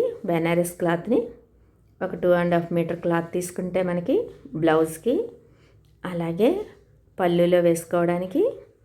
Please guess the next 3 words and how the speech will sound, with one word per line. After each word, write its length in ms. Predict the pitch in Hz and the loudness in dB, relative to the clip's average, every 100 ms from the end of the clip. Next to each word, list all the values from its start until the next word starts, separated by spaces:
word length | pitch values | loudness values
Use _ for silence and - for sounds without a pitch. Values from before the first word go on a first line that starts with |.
| _ _ - | _ _ -6
గోటులా 500 | 175 175 170 175 175 | 4 4 4 0 2
వేయడానికి 480 | 170 170 170 175 320 508 - - _ _ _ _ _ - | 2 2 -2 -2 0 -2 -2 -20 _ _ _ _ _ -10
మనకి 400 | 190 185 180 | -4 -4 0